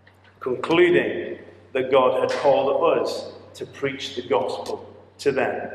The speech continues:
And finally, God leads, God provides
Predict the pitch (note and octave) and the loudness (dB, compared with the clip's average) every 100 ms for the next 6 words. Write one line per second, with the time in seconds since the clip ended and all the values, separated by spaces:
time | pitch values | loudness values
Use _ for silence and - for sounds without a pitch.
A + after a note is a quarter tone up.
0 | - - B2 - - E3 D#3+ C3+ A2 - | -12 -2 -2 0 0 2 4 2 0 -4
1 | - - - - - _ - E3+ D#3 D3+ | -8 -16 -20 -20 -20 _ 0 4 4 4
2 | D3 D3 F3+ F3 F3 D3+ - - - - | 0 0 2 4 4 2 -4 -8 -10 -14
3 | - D#3 D3 C#3+ A#2+ A2+ C3+ - E3 E3 | -8 0 0 0 -2 -2 -2 2 4 4
4 | - - - | 4 2 -2